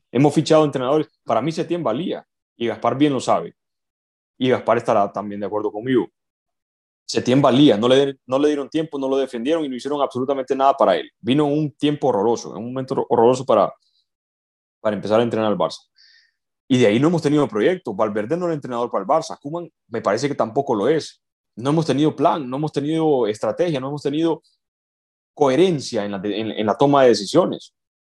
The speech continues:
Y eso, evidentemente, de la mano de Bartomeu, del cual yo estoy muy en contra. Y yo te, yo te lo digo con toda la claridad del mundo. El Barça hoy en día, pues, tengo la, la confianza de que, de que empecemos a tener un proyecto con Laporta,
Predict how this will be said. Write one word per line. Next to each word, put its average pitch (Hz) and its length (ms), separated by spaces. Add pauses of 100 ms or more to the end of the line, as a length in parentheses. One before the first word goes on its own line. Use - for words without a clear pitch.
(100)
Y 104 180
eso, 151 340
evidentemente, 110 800
de 143 80
la 120 100
mano 110 280
de 147 80
Bartomeu, 110 600 (1080)
del 117 320
cual 117 280
yo 131 80
estoy 131 300
muy 127 280
en 104 100
contra. 143 400
Y 101 100
yo 113 160
te, 156 240
yo 120 140
te 156 80
lo 156 100
digo 151 260
con 98 220
toda 87 160
la 143 100
claridad 120 340
del 117 120
mundo. 139 360 (440)
El 110 140
Barça 107 480 (180)
hoy 120 220
en 131 100
día, 127 380
pues, 107 360 (800)
tengo 113 220
la, 131 220
la 101 320
confianza 123 580
de 95 180
que, 82 460 (320)
de 110 140
que 113 80
empecemos 104 400
a - 40
tener 127 160
un 135 120
proyecto 113 340
con 101 120
Laporta, - 520